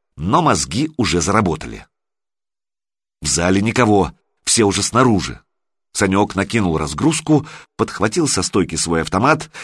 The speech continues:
единственный оставшийся. Снаружи лупили из сотни стволов. Автоматные очереди время от времени перекрывал рев пулемета.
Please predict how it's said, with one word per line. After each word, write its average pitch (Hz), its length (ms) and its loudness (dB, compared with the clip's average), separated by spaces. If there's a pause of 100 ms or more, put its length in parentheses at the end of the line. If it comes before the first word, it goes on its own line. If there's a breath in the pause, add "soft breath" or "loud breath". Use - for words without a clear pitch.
(120)
единственный 98 760 0
оставшийся. - 760 -4 (800)
Снаружи 98 680 0 (240 loud breath)
лупили 127 400 -2
из 120 140 -2
сотни 127 480 -2
стволов. 113 720 0 (720)
Автоматные 95 560 0
очереди 107 560 2 (300 loud breath)
время 139 320 2
от - 100 -4
времени 139 420 2
перекрывал 113 800 2
рев 107 380 0
пулемета. 104 720 2